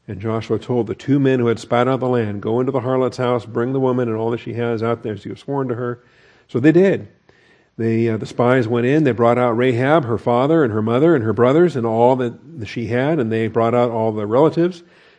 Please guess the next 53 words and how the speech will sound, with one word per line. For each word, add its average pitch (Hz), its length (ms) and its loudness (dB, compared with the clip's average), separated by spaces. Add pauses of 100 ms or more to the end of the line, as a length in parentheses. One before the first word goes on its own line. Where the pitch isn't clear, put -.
placed 135 340 4
them 131 140 0
outside 127 640 -2
the 127 60 -4
camp 113 320 -6
of 113 100 -4
Israel. 113 540 -4 (640)
Then 113 100 0
they 113 120 2
burned 139 380 8
the 170 60 6
city 165 280 6
with 165 180 4
fire, 131 400 4
all 123 260 4
that 147 100 0
was 131 160 0
in 110 120 0
it, 117 180 -2
only 131 260 2
the 113 120 -2
silver 151 400 0
and 135 80 -4
gold 123 280 4
and 113 120 -2
articles 123 340 -2
of 113 60 -6
bronze 117 360 0
and 113 80 -2
iron 110 260 -6 (340)
they 117 100 0
put 127 240 0
into 123 220 0
the 113 80 0
treasury 117 560 0
of 113 80 0
the 113 80 -2
house 107 360 -4
of 107 60 -8
the 107 100 -4
Lord. 107 280 -4
Okay, 104 240 -8
so 117 100 -8
I 110 60 -4
misspoke 117 440 -4
earlier 113 240 -2
when 110 140 -6
I 107 60 -8
said 110 260 -8
that 104 100 -8
they 101 100 -12
burned 113 260 -6
everything. 117 380 -6